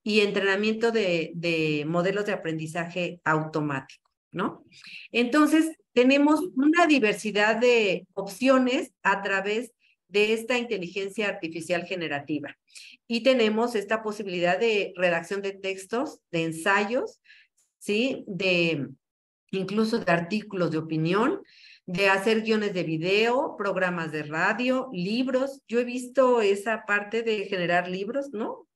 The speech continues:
Libros cortos, pero finalmente libros. Ideas para la presentación de, de proyectos de investigación, o para hacer tareas, o para hacer presentaciones.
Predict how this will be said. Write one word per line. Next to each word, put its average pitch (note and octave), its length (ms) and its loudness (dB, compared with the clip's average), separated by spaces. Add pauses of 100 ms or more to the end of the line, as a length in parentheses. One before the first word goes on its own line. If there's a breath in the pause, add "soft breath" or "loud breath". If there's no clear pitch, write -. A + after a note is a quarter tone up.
(160)
Libros E3+ 460 0
cortos, A#3 500 0
pero D#3 260 -2
finalmente F#3 560 -6
libros. G3+ 360 -4 (760)
Ideas A#3 540 6
para A3 260 2
la F#3 160 2
presentación F3 720 -4
de, F3+ 380 0
de E3 140 0
proyectos E3+ 560 -4
de D#3 80 -2
investigación, E3 1120 0 (320 loud breath)
o A3 160 -4
para G3+ 180 4
hacer F#3 300 0
tareas, A3 840 2
o F#3+ 100 -6
para F3+ 160 -2
hacer F3+ 240 -6
presentaciones. F#3+ 1200 -4